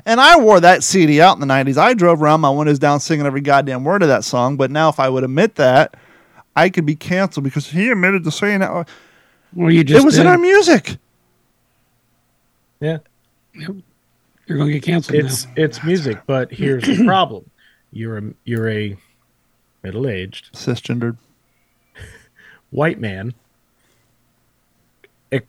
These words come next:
Speaker 3: you know, ex-, basically claiming that you've said something like that. So now, now you're the asshole.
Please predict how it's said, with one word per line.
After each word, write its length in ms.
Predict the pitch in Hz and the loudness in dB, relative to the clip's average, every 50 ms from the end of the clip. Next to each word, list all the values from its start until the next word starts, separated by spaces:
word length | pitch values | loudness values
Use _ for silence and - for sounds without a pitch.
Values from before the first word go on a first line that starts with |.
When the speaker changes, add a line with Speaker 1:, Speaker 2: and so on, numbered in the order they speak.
| _ _ - | _ _ -8
Speaker 3:
you 240 | 113 - - 156 139 | -8 -6 -4 -4 -4
know, 180 | 127 123 127 | -2 -4 -4
ex-, 440 | - 135 127 - - - - - - | -4 -6 -8 -8 -12 -16 -16 -16 -16
basically 840 | - 120 131 147 151 151 - 151 - - 139 135 127 123 120 - _ _ _ - | -10 -6 -4 -4 -4 -4 -6 -8 -4 -2 -2 -2 -2 -4 -6 -8 _ _ _ -12
claiming 540 | - - 196 233 262 190 139 131 135 143 135 | -6 -4 -4 -2 -2 -4 -4 -6 -6 -6 -8
that 120 | 120 110 | -8 -8
you've 440 | 120 123 120 120 117 113 - _ _ _ | -8 -8 -8 -8 -8 -10 -14 _ _ _
said 360 | - - - 185 190 202 180 | -20 -10 -4 -4 -4 -4 -4
something 420 | - - 127 113 107 - 104 92 95 | -6 -10 -10 -10 -10 -12 -14 -14 -14
like 240 | 92 87 90 - - | -14 -16 -16 -16 -18
that. 220 | - - - - _ _ _ _ _ _ _ _ _ _ _ _ _ _ _ _ _ _ _ _ - - _ - - | -18 -18 -18 -20 _ _ _ _ _ _ _ _ _ _ _ _ _ _ _ _ _ _ _ _ -20 -20 _ -20 -20
So 200 | - - - 127 | -10 -4 -4 -2
now, 480 | 127 135 147 156 160 160 151 143 135 - - | -2 0 0 0 0 0 0 -2 -4 -6 -6
now 320 | 139 139 147 151 151 139 | -4 -2 0 0 -2 -2
you're 260 | 131 117 127 123 113 | -4 -4 -4 -4 -6
the 180 | 104 113 113 139 | -6 -6 -6 -6
asshole. 460 | 151 143 123 - - - - - | -6 -6 -8 -12 -16 -20 -20 -20